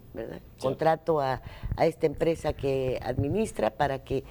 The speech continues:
Speaker 1: me dé un contador, cuatro secretarias, tas, tas, tas, y ellos son los responsables y tal y tal. Y se supone que habrá que, es cuando se entra en duda, no me ahorro,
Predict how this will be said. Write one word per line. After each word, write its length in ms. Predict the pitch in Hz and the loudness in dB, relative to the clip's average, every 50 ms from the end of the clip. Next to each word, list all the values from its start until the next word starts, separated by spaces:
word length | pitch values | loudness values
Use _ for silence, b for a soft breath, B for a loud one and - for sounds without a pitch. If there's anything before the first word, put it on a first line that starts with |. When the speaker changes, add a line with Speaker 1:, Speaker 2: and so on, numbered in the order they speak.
| B B B B B B B | B B B B B B B
Speaker 1:
me 160 | 139 143 147 143 | 0 0 2 4
dé 220 | 156 165 160 165 | 4 4 4 4
un 220 | 165 160 160 143 | 2 0 -2 -2
contador, 800 | - 151 147 143 143 - 139 139 139 170 180 190 202 208 208 202 - - | -2 -2 -4 -2 0 2 2 2 4 4 2 2 2 0 0 -2 -2 0
cuatro 440 | 147 147 139 - - 147 143 143 127 | 0 0 2 2 0 0 0 0 -2
secretarias, 920 | - 139 123 - 120 123 120 - - 165 175 185 185 180 185 185 185 180 - | -2 -2 -2 0 0 0 0 2 2 4 4 2 2 2 0 0 0 0 -4
tas, 220 | - 131 123 - | -8 -10 -8 -8
tas, 180 | - 123 - - | -8 -8 -4 0
tas, 280 | - 196 208 214 - - B B B B B B B B | 2 2 2 0 -2 -14 B B B B B B B B
y 160 | 151 165 175 | 0 2 4
ellos 220 | 170 165 175 160 - | 4 4 2 2 2
son 160 | 175 170 160 | 2 2 2
los 100 | 165 - | 2 0
responsables 840 | 135 123 - - 143 139 131 180 190 196 202 202 196 196 185 - | -2 -4 -4 -2 -2 0 2 4 4 4 4 2 -2 -4 -4 -6
y 60 | 147 | -6
tal 220 | - - 131 123 113 | -4 -2 -2 -2 -4
y 40 | - | -6
tal. 220 | - - - - - - - B B B B B B B B B B B B B - - - | -4 -2 -2 -2 -2 -4 -16 B B B B B B B B B B B B B -12 -6 -2
Y 340 | 208 220 220 226 233 214 - - - - - - - - - - - | 0 0 2 2 0 0 -2 -6 -8 -8 -8 -8 -8 -10 -14 -12 -8
se 240 | 170 - - 233 220 | 2 6 6 6 6
supone 540 | - 262 226 - - 247 226 214 220 220 - | 6 0 -2 2 4 4 4 4 2 -2 0
que 280 | - 180 165 156 151 - - - - - - - - - | 2 2 2 2 2 0 -6 -12 -14 -12 -10 -10 0 4
habrá 320 | 151 151 147 160 165 160 160 | 4 4 4 4 4 2 2
que, 720 | - - 170 165 160 160 156 151 151 151 147 - - - - - | 2 0 0 2 2 2 2 2 0 -2 -4 -6 -8 -12 -6 0
es 220 | 151 180 180 170 - | 2 2 2 2 2
cuando 320 | 196 185 175 151 156 143 | 2 2 2 2 -2 0
se 220 | - 160 156 165 | 0 2 2 2
entra 220 | 175 175 170 185 180 | 2 2 2 2 2
en 120 | 180 190 | 2 2
duda, 280 | 208 233 202 165 131 113 | 0 0 2 2 0 2
no 200 | 143 156 160 165 | 2 2 2 4
me 160 | 180 190 180 | 4 4 4
ahorro, 400 | 160 156 175 208 208 202 - | 4 4 4 4 4 2 -2